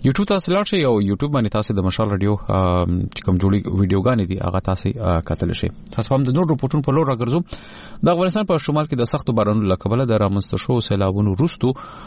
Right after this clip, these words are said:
آ، څپه کې د وژل شوو کسانو شمیر له دوه سوو اوښتی دی.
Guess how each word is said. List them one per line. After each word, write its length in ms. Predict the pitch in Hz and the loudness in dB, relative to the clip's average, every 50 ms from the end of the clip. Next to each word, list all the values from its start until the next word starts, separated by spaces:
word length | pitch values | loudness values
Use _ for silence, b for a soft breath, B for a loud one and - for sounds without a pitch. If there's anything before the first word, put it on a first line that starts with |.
| B B B B | B B B B
آ، 160 | 113 113 110 | 2 2 2
څپه 300 | 107 - 113 - - 143 | 2 0 -2 -2 -2 -4
کې 280 | 139 - 139 135 135 | -2 0 0 2 2
د 80 | 131 113 | 2 2
وژل 260 | 107 98 104 95 98 | 2 2 2 0 0
شوو 200 | 92 - 160 143 | 0 0 0 0
کسانو 340 | 110 - 92 - 113 110 98 | 0 -2 -2 0 2 2 2
شمیر 320 | 87 - - 139 139 85 | 0 0 0 0 0 0
له 200 | 76 80 90 98 | 0 0 0 0
دوه 220 | 95 92 127 151 143 | 2 2 2 2 0
سوو 220 | - - 92 95 | 0 -2 -4 -4
اوښتی 440 | - - - - 101 - - - 90 | -4 -4 -2 -2 -2 -2 -2 -2 -2
دی. 140 | 90 90 | 0 -2